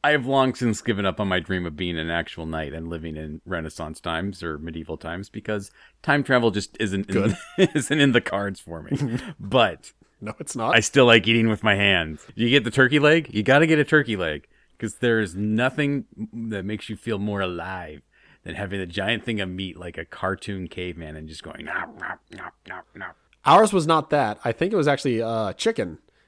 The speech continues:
Speaker 2: but it was a whole chicken.
Speaker 1: Well.
Speaker 2: Like, literally, they give you a whole chicken that's like,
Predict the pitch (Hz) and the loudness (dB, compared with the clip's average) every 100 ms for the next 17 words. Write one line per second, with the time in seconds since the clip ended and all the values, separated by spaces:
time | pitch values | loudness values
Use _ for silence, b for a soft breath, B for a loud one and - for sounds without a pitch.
0 | _ - 135 139 135 131 98 175 156 175 | _ 0 2 4 4 2 4 4 4 0
1 | - - - 107 90 - 226 - 120 110 | -2 -6 -12 -10 -6 -8 -8 -10 -8 -4
2 | 113 127 180 170 151 147 131 127 120 131 | 0 4 6 8 6 4 4 2 2 0
3 | 131 135 110 - 156 147 - 147 110 95 | 2 2 0 4 4 4 0 -2 -2 -6
4 | 95 117 - 113 | -4 -4 -2 -4